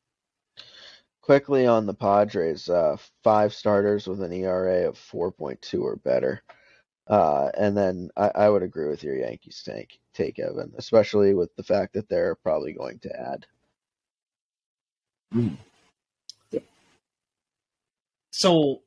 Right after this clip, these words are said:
Speaker 3: in my rankings for coming into this week, I did not have the Yankees at one, and I haven't for the past two weeks.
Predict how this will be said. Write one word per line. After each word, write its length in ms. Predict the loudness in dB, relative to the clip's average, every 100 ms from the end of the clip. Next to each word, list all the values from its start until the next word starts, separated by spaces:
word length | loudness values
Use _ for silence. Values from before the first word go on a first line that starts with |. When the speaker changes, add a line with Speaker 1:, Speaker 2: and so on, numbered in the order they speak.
| _ -4
Speaker 3:
in 160 | 0
my 180 | 2 4
rankings 480 | 4 2 2 0 -2
for 560 | 0 2 4 2 -2 _ _ _ -4
coming 300 | 0 2 2
into 200 | 0 -2
this 200 | -4 -2
week, 300 | -4 -4 -10 -2
I 220 | 2 2
did 140 | 2 -2
not 300 | 0 -2 -2
have 220 | -4 -2
the 100 | -2
Yankees 440 | -2 -4 -4 -4 0
at 220 | -2 -2
one, 440 | -4 -2 -2 -4 -10 -8
and 120 | -6
I 80 | -2
haven't 300 | -2 -2 -4
for 80 |
the 80 | -8
past 360 | -4 -4 -4 -8
two 220 | -6 -4
weeks. 500 | -2 -4 -6 -14